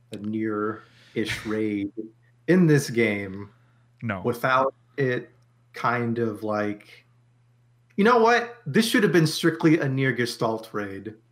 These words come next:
Speaker 2: Mm.
Speaker 1: Like,
Speaker 2: They
Speaker 1: maybe,
Speaker 2: should
Speaker 1: like, hint at some Automata stuff, because there's a reason why those games are connected,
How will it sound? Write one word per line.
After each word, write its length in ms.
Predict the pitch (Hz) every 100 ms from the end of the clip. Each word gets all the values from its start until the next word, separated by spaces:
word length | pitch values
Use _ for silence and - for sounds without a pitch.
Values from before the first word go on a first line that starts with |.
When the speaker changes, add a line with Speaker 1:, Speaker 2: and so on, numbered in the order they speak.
| -
Speaker 2:
Mm. 400 | 180 247 165 110 - _ _ _ _
Speaker 1:
Like, 360 | - 196 - - - - _ _ _ _ -
Speaker 2:
They 120 | 151
Speaker 1:
maybe, 240 | 214 247
Speaker 2:
should 80 | 233
Speaker 1:
like, 160 | 202 202
hint 280 | - - - -
at 140 | 175 -
some 160 | 160
Automata 420 | 139 147 156 175
stuff, 460 | 175 196 202 - -
because 240 | - 131 117
there's 160 | 113
a 80 | 113
reason 300 | 120 117 117
why 80 | 113
those 160 | 113
games 240 | 117 113 107
are 40 |
connected, 520 | - 110 135 175 170